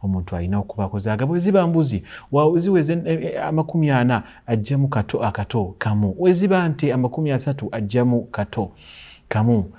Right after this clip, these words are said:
So, ne kiraga nti omuntu bw'atyo bw'alina okwebaza Allah we. Wallahu ta'ala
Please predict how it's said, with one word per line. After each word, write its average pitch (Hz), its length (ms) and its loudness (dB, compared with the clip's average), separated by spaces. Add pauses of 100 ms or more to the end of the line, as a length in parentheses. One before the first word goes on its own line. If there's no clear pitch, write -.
(240)
So, 202 320 0 (220)
ne 113 80 -2
kiraga 135 400 0
nti 131 160 -2
omuntu 101 320 -2
bw'atyo 117 240 -2
bw'alina 104 240 0
okwebaza 104 420 -2
Allah 107 260 0
we. 185 160 0 (300)
Wallahu 160 400 0
ta'ala 107 720 0